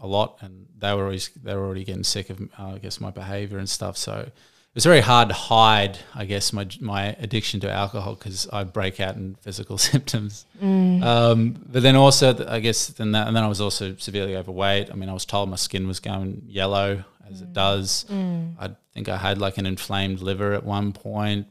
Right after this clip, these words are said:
Speaker 1: but, and then at, I guess at the end of it, then I was, I was having insomnia.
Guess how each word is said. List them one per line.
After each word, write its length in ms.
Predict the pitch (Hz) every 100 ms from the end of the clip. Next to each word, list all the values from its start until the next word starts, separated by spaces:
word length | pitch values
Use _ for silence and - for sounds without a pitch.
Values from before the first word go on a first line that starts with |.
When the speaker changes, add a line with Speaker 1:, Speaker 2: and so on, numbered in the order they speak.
| -
Speaker 1:
but, 320 | 104 104 - _ _ _ _
and 120 | 107
then 140 | 123 135
at, 180 | 139
I 180 | - 120
guess 160 | 117 120
at 80 | 117
the 80 | 113
end 140 | 135
of 40 | 117
it, 100 | 104
then 160 | 107
I 80 | 104
was, 240 | 104 101 -
I 140 | 110
was 140 | 110 110
having 200 | 101 98
insomnia. 760 | 95 - 110 107 98 95 95